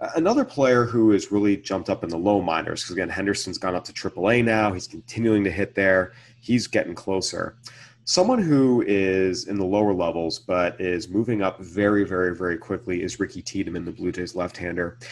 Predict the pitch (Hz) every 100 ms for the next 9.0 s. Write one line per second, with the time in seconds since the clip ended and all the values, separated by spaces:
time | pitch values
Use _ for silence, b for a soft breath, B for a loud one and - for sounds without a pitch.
0 | B B 143 147 147 190 120 120 110 -
1 | 90 87 87 90 - - 139 139 - 107
2 | 101 - 104 - 101 - 92 90 87 92
3 | 90 92 87 90 87 95 92 - 87 -
4 | 95 92 - 92 87 87 95 95 95 -
5 | 87 87 - 104 104 95 82 87 90 90
6 | - 92 90 - 92 87 85 92 92 87
7 | 87 85 85 82 85 85 85 82 80 82
8 | - 87 85 - 85 - 110 117 92 85